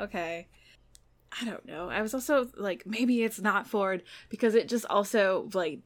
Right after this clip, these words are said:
didn't feel right. Like, his reveal of, like, he's the one who started the fire, you don't even have that conclusive evidence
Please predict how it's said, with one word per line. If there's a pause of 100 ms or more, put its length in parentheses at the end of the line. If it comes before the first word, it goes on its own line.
(240)
didn't (720)
feel
right. (840)
Like,
his
reveal
of,
like, (480)
he's
the
one
who
started
the
fire, (220)
you
don't
even
have
that
conclusive
evidence